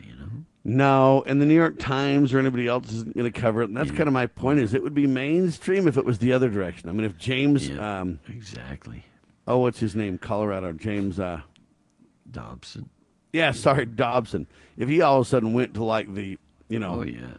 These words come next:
Speaker 2: non-believer side or something like that, you know, instantly it'd be, like, huge news everywhere, right?
Speaker 1: <laughs> You're exactly right.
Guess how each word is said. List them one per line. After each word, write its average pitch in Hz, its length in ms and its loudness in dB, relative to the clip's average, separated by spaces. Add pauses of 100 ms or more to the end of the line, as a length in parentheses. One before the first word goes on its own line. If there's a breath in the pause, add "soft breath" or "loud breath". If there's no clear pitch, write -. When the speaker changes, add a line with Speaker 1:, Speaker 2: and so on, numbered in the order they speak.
(100)
Speaker 2:
non-believer 117 720 0
side 95 380 -2
or 90 40 -4
something 113 240 -2
like 110 200 -4
that, 104 180 -4
you - 60 -8
know, 113 120 -8
instantly 147 540 2
it'd 127 140 -2
be, 135 80 0
like, 131 180 0
huge 170 920 2
news 156 640 6
everywhere, 107 580 -2
right? 101 380 -4
Speaker 1:
<laughs> - 840 -18
You're - 160 -12
exactly 123 640 -10
right. 113 400 -6